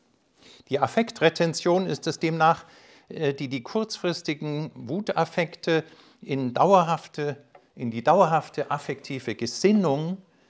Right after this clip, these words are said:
des Hasses transformiert. Und sie ermöglicht es, die einmal erlittenen Kränkungserfahrungen mit immer neuem Material anzureichern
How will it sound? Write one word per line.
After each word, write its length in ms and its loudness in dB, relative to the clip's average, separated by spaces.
des 200 -8
Hasses 540 -4
transformiert. 840 -8
Und 280 -2
sie 160 0
ermöglicht 540 2
es, 280 2
die 180 -6
einmal 380 4
erlittenen 560 2
Kränkungserfahrungen 1300 0
mit 160 -4
immer 220 2
neuem 440 2
Material 720 2
anzureichern 960 0